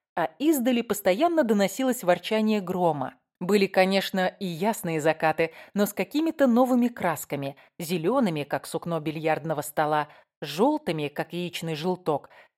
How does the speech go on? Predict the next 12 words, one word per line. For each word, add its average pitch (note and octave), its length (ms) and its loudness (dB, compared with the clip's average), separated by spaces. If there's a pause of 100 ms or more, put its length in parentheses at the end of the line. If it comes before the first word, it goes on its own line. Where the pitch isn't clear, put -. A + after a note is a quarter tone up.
или D4 180 6
красными, F#3+ 840 0 (160)
как - 180 -2
томатный D#3 540 -2
суп. - 420 -10 (560)
В - 140 -20
последние C4+ 640 2
дни G#3+ 340 4
насекомые A3 640 2
как-то F#3 360 -2
странно A#3+ 480 2
активизировались, G3 1080 -2